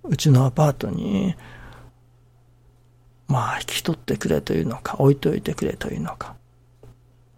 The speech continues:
というのです。」それで結局、送らずじまいで我が家にその大きなテレビが来ました。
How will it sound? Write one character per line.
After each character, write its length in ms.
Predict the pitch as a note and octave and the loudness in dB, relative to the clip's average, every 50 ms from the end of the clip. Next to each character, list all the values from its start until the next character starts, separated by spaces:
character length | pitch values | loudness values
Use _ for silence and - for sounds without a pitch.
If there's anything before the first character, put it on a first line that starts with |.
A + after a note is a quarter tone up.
| _ _ _ _ _ _ _ _ _ _ _ | _ _ _ _ _ _ _ _ _ _ _
と 260 | - F#3+ G3 G#3 A3 A#3 | 6 8 8 6 6 4
い 100 | E3 D3+ | 4 4
う 260 | D#3+ E3 F#3 - - | 4 2 0 0 0
の 140 | D#3+ C3+ - | 2 0 0
で 120 | - - - | 0 -4 -8
す。」 200 | - - - - - _ _ _ _ _ _ _ _ - | -8 -10 -10 -12 -18 _ _ _ _ _ _ _ _ 2
そ 120 | - D3+ | 4 6
れ 80 | D3+ D3 | 6 6
で 140 | D3+ D#3+ D3 | 4 2 0
結 220 | - D#3 D3 - | 2 0 0 2
局、 360 | - F#3 F#3 - G#3+ G#3+ G3+ - - - - - - - - - - - - _ - - - _ _ _ _ _ _ _ - | 2 2 4 6 8 6 6 6 0 -12 -16 -16 -16 -18 -18 -20 -20 -20 -20 _ -20 -20 -20 _ _ _ _ _ _ _ 0
送 240 | D3+ C3 - E3+ C#3+ | 2 4 6 6 8
ら 120 | D3 C#3+ | 8 6
ず 140 | C3 C#3+ C3+ | 6 2 2
じ 140 | C#3 E3 E3 | 4 4 6
ま 200 | C#3+ A#2+ G#2+ - | 6 4 4 0
い 60 | - | -4
で 420 | - - - - - - - - - D#4 D4+ | -4 -4 -4 -4 -4 -6 -6 -8 -10 -4 0
我 120 | - D3+ D3 | 2 4 4
が 140 | C#3+ C#3 A#2+ | 4 4 2
家 80 | A#2 | 2
に 220 | A#2 A#2 B2+ - - - - - - - - - _ _ _ _ - | 0 -2 -4 -6 -8 -12 -18 -20 -20 -20 -20 -20 _ _ _ _ -6
そ 160 | - - C3 | 0 2 4
の 180 | B2+ B2+ C3 C3+ | 4 6 6 6
大 60 | C3+ | 4
き 120 | - - | 4 2
な 140 | - - - | -2 -2 -2
テ 140 | - - - | -2 -4 -4
レ 100 | - - | -4 -6
ビ 140 | - - - | -6 -6 -6
が 240 | - D2 C2+ - - | -4 -4 -4 -4 -6
来 120 | - - | -6 -6
ま 140 | C2+ - - | -6 -6 -6
し 80 | - | -8
た。 140 | - - - | -10 -12 -16